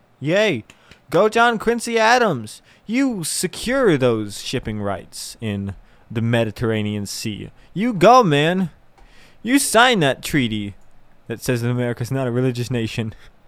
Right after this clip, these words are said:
<laughs> Not founded on any religion. Yeah, how much more clear could you have made it? So, yeah, anyway, of course I get peeved from that, but I do my best to ignore it, 'cause you know what? Stupidity will exist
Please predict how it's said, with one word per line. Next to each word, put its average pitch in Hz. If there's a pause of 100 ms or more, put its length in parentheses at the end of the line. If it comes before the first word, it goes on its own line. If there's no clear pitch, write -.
(880)
<laughs> -
Not 151
founded 143
on 127
any 147
religion. 139 (1500)
Yeah, 147
how 170
much 180
more 160
clear 147
could 120
you 127
have 110
made 113
it? - (240)
So, 202
yeah, 131
anyway, 113 (140)
of 180
course 165
I 143
get 120
peeved 104
from 101
that, 90
but 117
I 131
do 143
my 175
best 113
to 135
ignore 107
it, 95
'cause 117
you 147
know 143
what? 120 (800)
Stupidity 139
will 123
exist 117